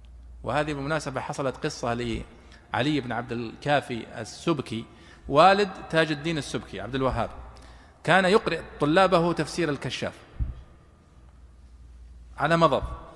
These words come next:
لأنه يعرف أن الزمخشري يعني يخرج مثل هذه ال-، في مثل هذه المواقف. فلما وصل إلى هذا الموضع توقف عن الدرس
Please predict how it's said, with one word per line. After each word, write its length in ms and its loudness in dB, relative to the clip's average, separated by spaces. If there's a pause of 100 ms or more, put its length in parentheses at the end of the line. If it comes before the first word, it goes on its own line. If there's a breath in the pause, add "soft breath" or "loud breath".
(360)
لأنه 360 0
يعرف 340 0
أن 120 -4
الزمخشري 680 -6 (240)
يعني 320 -6 (300)
يخرج 380 -8 (800)
مثل 180 -6
هذه 340 -4
ال-، 120 -10 (680 loud breath)
في 160 -10
مثل 200 -6
هذه 220 -2
المواقف. 460 -2 (580 loud breath)
فلما 300 0
وصل 280 0
إلى 160 0
هذا 200 0
الموضع 440 -2 (1400)
توقف 380 -2
عن 120 -4
الدرس 480 -12